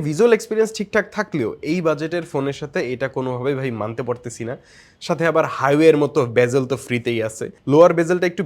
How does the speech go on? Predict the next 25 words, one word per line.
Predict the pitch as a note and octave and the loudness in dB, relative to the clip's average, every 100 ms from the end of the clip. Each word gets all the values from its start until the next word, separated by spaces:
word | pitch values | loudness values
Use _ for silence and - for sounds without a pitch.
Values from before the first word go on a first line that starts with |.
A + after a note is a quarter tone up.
| C3 | -4
বেশি | C#3 G#3+ G3+ | -2 -2 0
চড়া, | D3 B2+ C#3 C#3 | 0 0 0 0
যার | D3+ E3 | 0 0
কারণে | D#3+ F#3 | 0 -2
ভালোই | C#3 F3 F#3 F3+ | 0 0 2 0
চোখে | F3+ D3 | 0 0
লাগে। | F2 C2+ - - | -2 -8 -16 2
এই | E3+ E3+ | 4 4
অবজেকশনগুলো | E3 G#3+ A#3+ A#3 A#3 A3 | 0 -4 -2 -2 -4 -4
যদি | A#3 A#3 | -8 -6
সাইডে | F3 E3 F#3 | -2 0 2
রাখি, | G3 C4 - | 0 -4 -4
তাইলে | A3+ A3 G#3+ | 0 2 2
আবার | G3+ | 2
এটা | F#3+ F#3+ D#3+ | 2 2 0
ডিসপ্লে | - - D3+ | -2 2 2
এক্সপিরিয়েন্স | - D#3 D3 C3 - | 2 -2 0 -2 -4
মোটামুটি | C#3 B2 A2+ | -2 -2 -4
ভালো | A#2 A#2+ A2 | -4 -6 -6
ছিল। | G#2+ D#2+ - | -14 -12 -6
সিক্স | G3 - | -6 2
পয়েন্ট | A#3 G#3 | 2 4
সেভেন | F3+ F#3+ F#3+ | 2 0 -2
ফাইভ | G#3 G3 A#2 | -2 -2 -2
ইঞ্চ | B2+ | -4